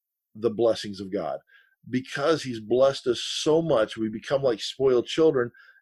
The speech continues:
and we just begin to demand things. We just begin to expect things. Um, it's one of the reasons why I love going in the mission field and being able to see that, you know, how blessed we are in the United States when you start seeing people that live in, in, in houses that have dirt floors.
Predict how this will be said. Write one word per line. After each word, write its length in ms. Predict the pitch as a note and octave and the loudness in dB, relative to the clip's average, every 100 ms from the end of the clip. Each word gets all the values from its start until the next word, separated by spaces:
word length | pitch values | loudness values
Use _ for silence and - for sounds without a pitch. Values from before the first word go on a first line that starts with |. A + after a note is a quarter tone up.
| - | -4
and 180 | C3 | -4
we 100 | C3 | -4
just 200 | C#3 C#3+ | -6 -8
begin 260 | C3+ C#3+ D#3 | -6 -6 -4
to 80 | D3+ | -2
demand 480 | C3+ B2 C3 F#3+ C#3+ | -2 0 0 -2 -2
things. 240 | G#2 G2+ | -4 -2
We 100 | A#2+ | -4
just 220 | C3 C3+ | -4 -6
begin 240 | C#3 C3+ C3+ | -6 -4 -2
to 100 | C3+ | -2
expect 680 | - - - - E3+ F#3+ | -2 -6 -6 -4 -4 -4
things. 340 | - G#2+ G2+ - _ _ _ - | -4 -4 -6 -14 _ _ _ -6
Um, 420 | A2 A2 G#2 G#2 _ _ A#2 G#2 | -2 -2 -2 -8 _ _ -16 -14
it's 100 | A2+ | -2
one 100 | D3 | 2
of 40 | |
the 60 | D#3 | 2
reasons 200 | D3 A2 | 0 0
why 160 | B2 B2+ | 4 6
I 40 | |
love 340 | A#2+ B2 C#3 | 6 6 4
going 140 | C3 B2+ | 0 -4
in 80 | A#2+ | -2
the 60 | |
mission 300 | A#2 A#2+ A#2+ | -4 -4 -8
field 240 | G#2 G#2+ G2+ | -2 -2 -2
and 140 | G#2+ | -4
being 180 | G#2+ A2+ | -4 -4
able 240 | A#2 A2+ | -2 -2
to 60 | A2 | -4
see 300 | - B2 A2+ _ _ _ | -4 -4 -6 _ _ _
that, 140 | A#2+ A#2 | 0 0
you 80 | B2+ | 2
know, 180 | A#2 | 2
how 240 | G#2 B2 B2+ | 0 -4 -4
blessed 400 | A2+ A#2 C3 - | 0 2 2 0
we 120 | A#2 | 0
are 120 | A2+ | 0
in 60 | A2+ | 0
the 60 | |
United 240 | A2+ G#2+ G#2 | -2 -2 -2
States 340 | - C3+ C3 | -2 -4 -4
when 80 | A2+ | -8
you 100 | G#2 | -6
start 260 | - A#2 G2+ | -2 -2 -2
seeing 260 | A#2+ A2+ | -6 -6
people 260 | G2+ A#2 A2 | -6 -6 -2
that 160 | G#2+ | -2
live 220 | G#2+ B2+ B2 | 0 0 -2
in, 140 | G#2 - | -6 -8
in, 180 | G#2 G2+ G2+ | -12 -12 -14
in 80 | |
houses 520 | F#2+ A2+ D3+ D3+ G#2+ - - _ _ | -10 -4 -4 -2 -6 -6 -20 _ _
that 100 | A#2+ | -2
have 180 | A#2+ G#2 | -2 -2
dirt 240 | B2 C3 | -2 -2
floors. 540 | - B2+ C#3 D#2+ - | -4 -2 -2 -4 -10